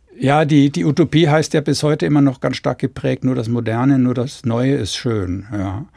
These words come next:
Und das Alte ist ein Schandfleck. Und wenn's noch nicht ein Schandfleck ist, dann lassen wir es so lang vergammeln, ob's unter Denkmalschutz steht oder nicht, bis es dann endgültig tatsächlich ein Schandfleck ist. Und dann kann man sagen, „Schaut euch den Schandfleck an.“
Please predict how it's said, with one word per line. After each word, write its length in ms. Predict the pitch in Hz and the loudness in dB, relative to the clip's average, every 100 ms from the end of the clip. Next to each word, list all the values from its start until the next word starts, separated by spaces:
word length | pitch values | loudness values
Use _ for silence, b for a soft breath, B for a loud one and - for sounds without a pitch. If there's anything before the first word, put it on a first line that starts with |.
| B B B | B B B
Und 360 | 311 123 117 120 | -4 0 0 0
das 140 | 117 | -2
Alte 400 | - 123 143 151 | 0 0 0 0
ist 220 | 151 151 123 | 0 0 -4
ein 60 | |
Schandfleck. 760 | 120 123 120 - 101 - - - _ | -2 -2 -4 -6 -12 -12 -18 -20 _
Und 220 | 131 117 | -4 -4
wenn's 220 | 127 120 - | -2 -2 0
noch 80 | 131 | 0
nicht 180 | 143 | 0
ein 60 | 139 | 0
Schandfleck 420 | - 147 - 147 | 0 -2 -2 -4
ist, 160 | 139 113 | -4 -4
dann 100 | 127 | -4
lassen 200 | 123 127 | -2 -2
wir 80 | 113 | -4
es 60 | |
so 100 | - | -4
lang 220 | 131 127 143 | -2 0 -2
vergammeln, 960 | - - - 117 117 120 147 156 185 B B B B - | -6 -18 -8 -4 0 0 0 0 -4 B B B B -8
ob's 220 | 135 - | -6 -2
unter 200 | 170 120 | -2 -2
Denkmalschutz 540 | 123 131 131 117 131 | -2 -2 -2 -2 -6
steht 280 | - 127 127 | -4 -4 -4
oder 200 | 131 110 | -4 -4
nicht, 460 | 110 123 147 - - | -2 -2 -4 -6 -6
bis 140 | 135 127 | -4 -2
es 140 | 117 | -4
dann 180 | 120 120 | -4 -2
endgültig 520 | 135 139 131 123 104 | -4 -4 -4 -4 -4
tatsächlich 420 | 123 - 151 113 | -2 0 -2 -2
ein 60 | 101 | -2
Schandfleck 480 | 101 104 - 104 92 | -2 -2 -4 -8 -8
ist. 220 | 101 82 | -10 -8
Und 80 | 107 | -6
dann 120 | 107 | -4
kann 140 | 123 | -4
man 140 | 117 107 | -4 -2
sagen, 240 | 107 110 | -2 -2
„Schaut 180 | 120 113 | -4 -6
euch 100 | 113 | -6
den 140 | 117 | -8
Schandfleck 420 | 98 139 - 113 117 | -6 -6 -6 -10 -10
an.“ 160 | 110 | -12